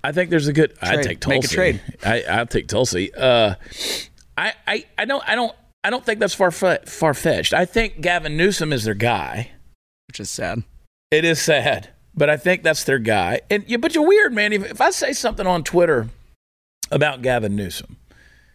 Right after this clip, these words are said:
Speaker 1: a lot of Californians really come to his defense, which is weird to me.
Speaker 2: Well,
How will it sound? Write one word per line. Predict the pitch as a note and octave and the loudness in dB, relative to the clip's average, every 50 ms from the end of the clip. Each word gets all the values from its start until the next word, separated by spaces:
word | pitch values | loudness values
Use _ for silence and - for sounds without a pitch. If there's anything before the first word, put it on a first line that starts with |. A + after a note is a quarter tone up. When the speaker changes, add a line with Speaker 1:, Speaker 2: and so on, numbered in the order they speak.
| _ _ _ _ _ _ _ _ _ _ _ _ - | _ _ _ _ _ _ _ _ _ _ _ _ -12
Speaker 1:
a | A2+ A#2+ - | -4 0 2
lot | F3 G3 E3+ - | 2 2 2 0
of | G4+ - | 0 2
Californians | - B3+ A#3+ G3 - G#3+ A3 G3+ D#3 C#3+ | 2 2 2 2 2 0 2 2 2 4
really | G3 A3 - | 4 4 4
come | - F3 F3+ | 2 0 2
to | D#3+ B2+ | 2 2
his | A2 G2 | 0 0
defense, | G2+ F#2 - C3 - - - - - - - - - - _ _ _ _ - | -6 -4 -4 -4 -4 -4 -6 -6 -8 -8 -8 -8 -18 -20 _ _ _ _ -8
which | C#3+ C#3 | -4 -2
is | B2 G#2+ | 0 2
weird | A#2+ A#2 G2 F2 | 2 2 2 0
to | E2 | -2
me. | D2+ A1+ - - - - - _ - _ - _ - | -8 -10 -10 -14 -14 -16 -20 _ -20 _ -20 _ -4
Speaker 2:
Well, | - C#3+ B2+ A#2+ A2+ | 0 0 0 0 -2